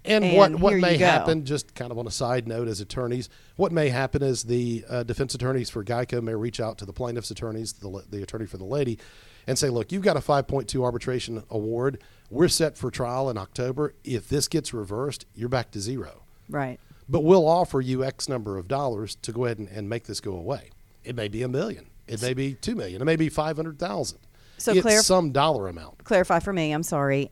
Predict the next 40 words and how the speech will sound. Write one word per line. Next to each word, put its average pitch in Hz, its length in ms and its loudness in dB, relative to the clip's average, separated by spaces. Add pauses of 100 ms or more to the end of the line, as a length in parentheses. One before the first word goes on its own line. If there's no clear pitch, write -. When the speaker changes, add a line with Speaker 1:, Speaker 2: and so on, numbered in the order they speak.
(140)
Speaker 2:
Um, 143 580 0 (800)
the 170 100 2
trial, 165 640 6
is 160 60 -8
this 180 140 -2
gonna 226 160 2
go 226 100 6
to 208 120 6
a 160 40 4
jury 196 320 2
trial 302 640 2
or, 180 340 6
or 185 100 8
a 175 40 0
trial 185 320 4
with 165 100 -2
just - 240 -4
a 160 40 -4
judge? 127 580 -2
Speaker 1:
It 175 160 8
is 143 80 -2
set 180 200 4
for 165 200 4
a 135 40 4
jury 160 260 0
trial. - 260 -8
Speaker 2:
Jury 160 240 0
trial. - 340 -10
Okay. 165 140 -4
Speaker 1:
Correct, - 320 -4 (100)
correct. 98 320 -6
And 151 160 -2
so, 175 300 8 (260)
again, 180 400 6 (160)
th-, 156 160 -4
there'll 160 180 6
be 151 200 2
limited 156 580 2 (260)
testimony, 123 920 0 (100)
uh, 120 160 -4